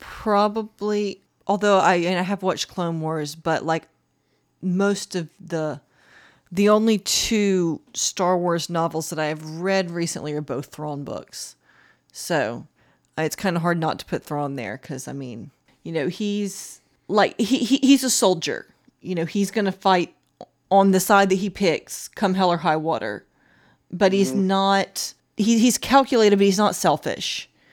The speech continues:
Speaker 1: You know, and he, he cares about his people. He cares about, you know, he cares about the outcome. So he's, he's just fascinating. I've, I've enjoyed my, uh,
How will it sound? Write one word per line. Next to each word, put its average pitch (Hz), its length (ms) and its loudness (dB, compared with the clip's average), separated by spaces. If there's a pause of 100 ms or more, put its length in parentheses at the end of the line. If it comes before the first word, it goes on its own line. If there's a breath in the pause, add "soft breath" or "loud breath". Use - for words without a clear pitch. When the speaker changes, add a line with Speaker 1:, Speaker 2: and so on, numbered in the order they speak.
(220 soft breath)
Speaker 1:
You 196 140 -2
know, 180 220 6
and 190 180 2
he, 185 320 0
he 180 160 -4
cares 190 320 2
about 180 280 2
his 170 200 -2
people. 196 540 0
He 180 160 -4
cares 170 440 -2
about, 160 460 0 (260)
you 214 120 0
know, 202 80 6
he 202 100 4
cares 226 240 2
about 190 220 2
the 175 120 -2
outcome. 147 600 -2
So 123 400 -4 (180)
he's, 185 500 -8 (280)
he's 202 160 -2
just 196 180 -4
fascinating. - 580 -8
I've, 156 320 -8
I've 160 200 -4
enjoyed 151 600 -6
my, 147 240 -10
uh, 143 200 -10